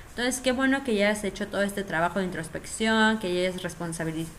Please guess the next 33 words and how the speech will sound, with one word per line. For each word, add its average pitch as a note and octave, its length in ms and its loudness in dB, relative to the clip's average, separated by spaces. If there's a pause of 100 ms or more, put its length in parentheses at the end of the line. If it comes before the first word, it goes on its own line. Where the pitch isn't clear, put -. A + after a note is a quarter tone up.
te F#3 60 4
hayas F#3+ 200 4
responsabilizado E3+ 560 -2
de E3+ 80 0
tu F3 140 -4
emoción, A3 800 4
que F3+ 80 -2
hayas F3+ 160 0
canalizado, F3+ 880 0 (580)
pero A3 160 4
si A#3 120 -2
no A#3+ 120 0
la C#4 160 4
comunicas G3 640 0
para E3+ 220 0
con F3+ 160 -2
esa A3 240 -2
persona E3+ 460 -4
que, D#3 160 -6 (120)
que E3+ 120 -4
fue F3 640 0 (260)
involucrada F3 800 2
también, E3 500 0 (460)
o G3 140 6
esa G3+ 180 2
situación, G3+ 760 2
o F#3 60 0
ese F3+ 240 -2
evento, G3+ 720 4 (720)
el A3 140 2
punto C#4+ 240 2
es D#4 100 -2
comunicarlo, F#3+ 800 0